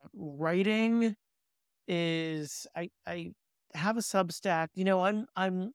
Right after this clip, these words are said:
a little old school in that, like, technically it's still a blog, although now it's kind of newsletter. So, you know, you can check out my writing at this is going to be big dot com.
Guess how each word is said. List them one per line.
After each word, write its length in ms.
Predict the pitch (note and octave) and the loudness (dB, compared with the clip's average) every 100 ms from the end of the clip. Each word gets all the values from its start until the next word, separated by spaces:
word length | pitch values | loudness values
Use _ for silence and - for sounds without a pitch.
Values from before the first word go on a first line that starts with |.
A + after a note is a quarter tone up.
| _ _ | _ _
a 80 | F3+ | -4
little 240 | G3 A3+ | 0 0
old 280 | G#3+ F#3+ F#3+ | 0 0 -2
school 420 | - F3+ F3 E3+ | -4 0 0 0
in 60 | D3+ | -6
that, 120 | D3+ | -8
like, 180 | D#3+ D3 - | -10 -10 -14
technically 1000 | - D#3 - F3+ F3 F3 E3+ E3+ E3+ - | -14 -14 -10 -10 -8 -6 -6 -6 -6 -8
it's 200 | - C3 | -10 -10
still 380 | - - D#3 C#3+ | -12 -8 -6 -6
a 40 | A#2+ | -8
blog, 640 | A#2+ B2+ C3 E3 G#3+ G3+ | -10 -8 -4 -4 -6 -8
although 440 | F#3 D3 C3+ C#3 | -8 -6 -6 -6
now 420 | C3 C3+ C3+ C#3 C3+ | -6 -6 -6 -6 -8
it's 140 | - | -10
kind 200 | D3 C3 | -10 -10
of 100 | A2+ - - | -10 -16 -14
newsletter. 720 | C3 C#3+ D3 F3 E3+ F#3+ G3 | -8 -6 -4 2 4 4 0
So, 200 | F#3+ - D#3 _ _ | -4 -6 -8 _ _
you 120 | B2+ - _ _ _ _ E3+ | -10 -10 _ _ _ _ -8
know, 60 | D#3+ | -4
you 100 | D3+ | -2
can 140 | D#3+ | -2
check 200 | D#3 G3 | 0 4
out 160 | F#3+ E3+ | 4 2
my 240 | E3 D#3 | 0 -2
writing 540 | D3 D3+ D#3 D#3 D3 C#3+ | 2 2 4 2 0 -4
at 160 | D3+ | -4
this 220 | C3+ D3 | -4 -2
is 120 | D3+ C3+ | -4 -2
going 280 | D3 C#3 C3 | -2 -2 -4
to 40 | |
be 120 | C3 | -6
big 280 | A#2+ C3+ C3+ | -6 -8 -4
dot 220 | C#3 C3+ - | -2 -2 -4
com. 580 | C3+ C3 B2+ B2+ B2+ | -10 -8 -8 -10 -12